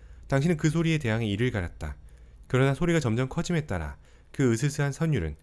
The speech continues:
당신의 사지에서 무감각을 몰아내고, 안개 속에서 맑은 공간을 내주었다. 차인벨에 집중한다. 소리는 흐릿한 음조로 바뀌었다. 소리는 당신의 뼛속까지 울렸고, 이제 당신은 자신의 손이 움직이는 것을 볼 수 있었다.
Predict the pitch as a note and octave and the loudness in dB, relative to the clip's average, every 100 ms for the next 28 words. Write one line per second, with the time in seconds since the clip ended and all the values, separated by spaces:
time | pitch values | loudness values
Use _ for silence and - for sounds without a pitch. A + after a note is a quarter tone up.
0 | - - A2 A2 C3 C3 C3+ C3 G#2 G2 | -20 -4 -2 0 0 0 -2 -2 -2 0
1 | B2+ A#2+ A2 B2 G2+ A2+ G#2 D#2 D2 - | 0 0 -2 -2 -2 -2 -2 -6 -10 -12
2 | - - G2 A2 B2 B2 A2 F2+ G2 B2+ | -20 -6 -2 0 0 0 0 -2 0 0
3 | A#2 F#2 F#2 A2 F2+ F2 D2+ - D2+ - | -2 -4 -4 -2 -4 -6 -10 -12 -14 -14
4 | - - - - - F3 E3+ D3 C3 B2+ | -20 -20 -20 -18 -6 -2 0 0 0 -2
5 | - G#2 F2 D2+ - - - - - - | -8 -8 -8 -8 -12 -14 -20 -20 -20 -20
6 | - - - - D#3+ D#3 D3+ D3+ C#3+ F3 | -20 -20 -20 -4 0 4 4 2 0 -4
7 | F3 - E3 B2+ G2 G#2 G#2+ F#2 - E2+ | -4 -4 -2 0 0 -2 -4 -6 -6 -10
8 | - D#2+ C#2+ - - - - - - - | -8 -10 -12 -16 -20 -20 -20 -20 -8 -2
9 | D3 C#3 A2 A2+ C3+ E3+ F3 - D#3+ A#2+ | 2 2 0 -2 -2 -2 -4 -2 0 2
10 | G2+ A2 - F#2+ C#3+ C3+ A2+ B2+ A#2 B2 | 0 -2 -4 -4 -4 -6 -4 -2 -2 0
11 | D3 B2+ G#2+ D3+ D3 D3+ G2 D#2+ A2 A2 | -2 0 -2 0 0 0 -4 -4 -4 -2
12 | A#2+ A2+ G#2 G2+ C3+ B2+ - G#2+ F2+ - | 0 0 -2 -4 -4 -4 -4 -6 -6 -10
13 | D#2+ | -12